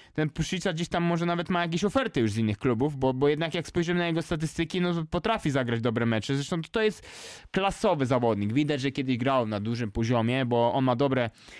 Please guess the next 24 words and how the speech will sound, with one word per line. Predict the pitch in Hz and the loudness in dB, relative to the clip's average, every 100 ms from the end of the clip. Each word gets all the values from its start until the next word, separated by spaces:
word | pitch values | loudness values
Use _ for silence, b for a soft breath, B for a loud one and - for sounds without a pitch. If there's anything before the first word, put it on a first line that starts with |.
| B B - - | B B -20 -18
i | - 123 | -4 0
dobre | 135 131 131 | 0 0 -2
podanie, | 139 113 117 123 127 127 | -2 -2 0 0 0 0
i | |
dobrą | 120 120 131 | 2 2 0
czutkę, | 120 139 - 135 127 123 B B B - | 0 -2 0 0 0 -2 B B B -4
yy, | 110 113 110 110 110 110 110 113 110 | 2 4 4 4 4 4 4 2 -2
to | - 135 | -2 0
naprawdę | 135 151 131 131 | 2 0 0 0
du-, | 131 | -2
dużo | 143 143 147 139 | 0 2 2 2
rzeczy | 139 - 131 | 0 -2 -2
widzi. | 123 127 101 135 233 _ _ | 0 -2 0 0 0 _ _
To | - | -6
tak | 147 196 | -4 -2
jak | 202 | -4
Salomu, | - 196 190 185 196 151 92 - | 0 2 4 6 6 6 2 -4
to | - | -4
też | 131 175 | 0 0
jest | 175 147 | 0 2
zawodnik, | 143 151 151 | 2 2 0
który | 131 139 | 0 2
dużo | 135 135 135 | 2 4 2
widzi, | 127 123 131 170 | 2 2 2 0